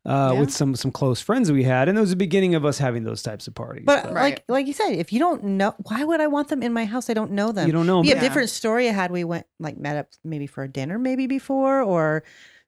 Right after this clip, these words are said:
Speaker 3: something else to say, "Hey, this is so-and-so," and
Speaker 1: Right. N-
Speaker 2: Yeah.
Speaker 1: now, I will say the two people that showed up turned out to be really awesome people. They were really cool. I, I, I mean, they weren't, they weren't horrible people. They were fun. In fact, the person that came won the ugly sweater competition that year.
Speaker 2: Nice. Okay.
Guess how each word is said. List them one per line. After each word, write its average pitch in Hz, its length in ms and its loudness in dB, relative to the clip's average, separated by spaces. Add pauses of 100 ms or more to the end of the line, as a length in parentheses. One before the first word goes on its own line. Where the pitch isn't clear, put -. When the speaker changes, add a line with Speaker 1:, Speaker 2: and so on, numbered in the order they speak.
Speaker 3:
something 214 440 0
else 202 400 0
to 202 80 -8
say, 175 400 -2
"Hey, 233 240 -2
this 214 200 -6
is 214 80 -4
so-and-so," 185 640 -2
and 165 280 -6 (160)
Speaker 1:
Right. 151 200 4
N- 165 120 4
Speaker 2:
Yeah. - 140 -2
Speaker 1:
now, 196 260 4
I 170 100 6
will 196 180 6
say 202 220 6
the 160 140 2
two 165 160 0
people 160 220 2
that 156 140 -2
showed 151 220 6
up 147 160 2
turned 156 160 2
out 151 80 2
to 131 60 -4
be 139 80 -2
really 135 240 2
awesome 117 320 -2
people. 127 240 0
They 123 80 4
were 127 80 4
really 135 200 6
cool. 147 240 4
I, 143 100 6
I, 127 480 -2
I 131 40 0
mean, 131 200 2
they 135 100 4
weren't, 143 280 0
they 131 80 0
weren't 135 240 2
horrible 165 380 4
people. 151 400 2
They 147 140 4
were 131 80 2
fun. 165 260 2
In 151 80 2
fact, 147 220 -2
the 127 60 -4
person 156 320 -2
that 139 100 -2
came 143 340 0 (340)
won 156 280 4
the 165 120 4
ugly 170 300 2
sweater 214 340 2
competition 127 600 0
that 107 180 -2
year. 98 100 -4
Speaker 2:
Nice. 160 360 -6
Okay. 262 340 -4